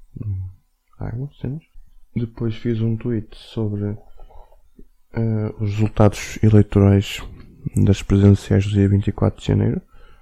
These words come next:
na minha freguesia, que o Marcelo ficou em primeiro lugar com oitocentos e setenta e oito votos e a percentagem foi sessenta e seis ponto seis.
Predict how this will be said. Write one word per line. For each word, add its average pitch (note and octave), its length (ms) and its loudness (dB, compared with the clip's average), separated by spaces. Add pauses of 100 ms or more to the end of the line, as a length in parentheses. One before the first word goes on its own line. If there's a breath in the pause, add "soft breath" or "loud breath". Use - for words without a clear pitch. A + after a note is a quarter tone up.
(260 soft breath)
na G2+ 120 -2
minha G2 140 0 (200)
freguesia, G#2 760 -6 (160)
que A2+ 580 -6
o A2 140 -4
Marcelo A2 500 -4
ficou G#2 380 -6
em G#2 80 0
primeiro G#2 340 -2
lugar G#2+ 340 -4
com G2+ 280 -4
oitocentos G#2+ 340 -6
e G#2+ 80 -10
setenta - 240 -6
e G2+ 60 0
oito G2+ 180 -6
votos - 400 -8 (600 loud breath)
e G2+ 120 -4
a G2+ 60 -2
percentagem G#2 600 -2
foi A2 280 -6
sessenta - 380 -8
e - 20 -8
seis G#2 220 -6
ponto G#2+ 260 -6
seis. - 420 -12